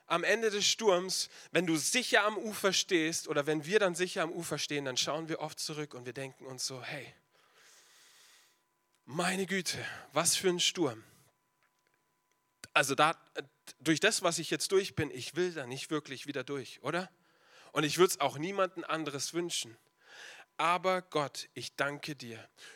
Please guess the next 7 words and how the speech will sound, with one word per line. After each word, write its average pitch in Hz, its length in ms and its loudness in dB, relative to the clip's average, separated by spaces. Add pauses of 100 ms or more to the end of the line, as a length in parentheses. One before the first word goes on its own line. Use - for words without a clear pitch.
für 143 120 -2
die 127 160 -6
Intimität, 135 880 -6 (240)
für 135 140 -6
die 127 100 -4
geistliche 131 560 0
Tiefe, 175 600 -6